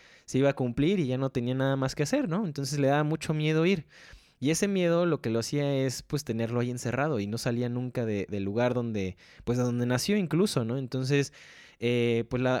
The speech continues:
el, el chavo este, eh, eh, nuestro queridísimo personaje, pues, le decía varias cosas, eh, y se ponía a pensar, ¿no? De-, decía ahí el narrador que se ponía a pensar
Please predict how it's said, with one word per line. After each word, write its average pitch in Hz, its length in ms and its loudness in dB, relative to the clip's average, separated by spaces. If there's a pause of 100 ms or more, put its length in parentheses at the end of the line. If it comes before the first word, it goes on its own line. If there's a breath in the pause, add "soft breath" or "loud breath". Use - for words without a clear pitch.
el, 123 320 0
el 123 280 -2
chavo 170 340 2
este, 160 440 0
eh, 104 540 -2
eh, 107 40 -4
nuestro 110 320 -6
queridísimo 123 360 -4
personaje, 131 500 -4
pues, - 340 -10
le 101 120 -4
decía 110 480 -2 (320 loud breath)
varias 127 380 2
cosas, 143 560 0 (420 soft breath)
eh, 104 380 -2
y 110 120 -4
se - 120 -4
ponía 113 240 -2
a 117 60 -4
pensar, 135 420 0
¿no? 147 380 -6
De-, 110 160 -8
decía 113 400 -2
ahí 123 140 2
el 127 100 -2
narrador 113 400 0
que 131 80 -4
se - 100 -6
ponía 107 240 -6
a 117 60 -6
pensar 123 440 -2